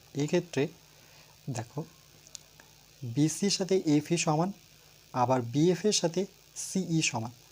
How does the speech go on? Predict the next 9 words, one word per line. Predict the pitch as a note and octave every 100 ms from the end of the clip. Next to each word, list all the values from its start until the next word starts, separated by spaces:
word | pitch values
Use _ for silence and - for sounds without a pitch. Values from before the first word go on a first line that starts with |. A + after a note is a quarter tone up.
| - - - - - -
তাহলে | - C3 B2
এখান | D#3+ F3
থেকে | F3+ F3+
আমরা | F3 E3
বলতে | E3 D#3+
পারি | C3 E3 G3 - B2
যে | C3 D3 - D#3+
এই, | G#3 D3+ F3 - - - - - - - - - - - - - - - - - - - - - - - - - - - D3+
এই | F3+ D#3+